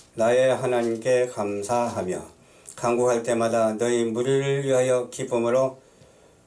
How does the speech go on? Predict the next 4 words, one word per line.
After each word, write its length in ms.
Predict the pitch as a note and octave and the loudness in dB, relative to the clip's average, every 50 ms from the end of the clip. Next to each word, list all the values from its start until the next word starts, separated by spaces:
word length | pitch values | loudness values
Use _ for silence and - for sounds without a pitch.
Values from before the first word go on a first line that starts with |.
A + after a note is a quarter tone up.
| _ - | _ -16
항상 640 | - - B2+ A#2+ A#2 A2 A#2 A#2+ A2 G#2+ G2+ G2+ G2+ | -6 -2 0 0 0 0 0 -2 -2 -2 -4 -6 -8
간구함은 840 | - - A#2 A2+ A#2 A#2 B2+ C3 C3+ C3+ A#2 G#2 G#2+ F#2+ - - - - - - - - - _ _ - - - - - - - - | -6 -4 -2 -2 -2 0 0 -2 -2 -2 -2 -4 -6 -8 -8 -10 -12 -16 -20 -20 -20 -20 -20 _ _ -20 -20 -20 -20 -20 -20 -18 -8
첫날부터 800 | - - D3 C3+ C#3 C#3+ C#3 C3+ C3+ C3+ - C#3+ C#3+ C#3+ C#3+ C#3+ - - _ _ _ _ _ _ _ - _ _ _ _ _ _ _ - | -4 -2 0 2 2 2 0 0 -2 -2 0 2 2 2 2 -2 -6 -16 _ _ _ _ _ _ _ -20 _ _ _ _ _ _ _ -2
이제까지 760 | B2 A#2 A#2+ A#2+ A2+ A2+ A#2 G#2+ G#2 G#2 G2+ G2+ G2+ - - | -2 0 0 0 0 0 -2 -2 -2 -2 -4 -6 -6 -8 -14